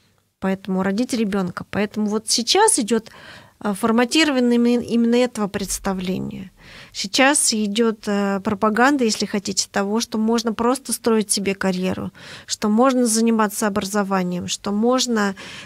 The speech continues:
найти что-то, какое-то другое, э, счастье в жизни. И отсюда вот это вот движение child free, отсюда женщины, которые говорят, что «я не буду заводить семью».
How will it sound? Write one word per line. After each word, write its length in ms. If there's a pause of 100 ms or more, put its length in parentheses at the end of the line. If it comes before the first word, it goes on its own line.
найти 380
что-то, 280
какое-то 360
другое, 720
э, 340
счастье 460
в 40
жизни. 440
И 20
отсюда 380
вот 220
это 200
вот 140
движение 500
child 380 (120)
free, 340 (420)
отсюда 420
женщины, 540
которые 400
говорят, 260
что 180
«я 100
не 100
буду 260
заводить 440
семью». 520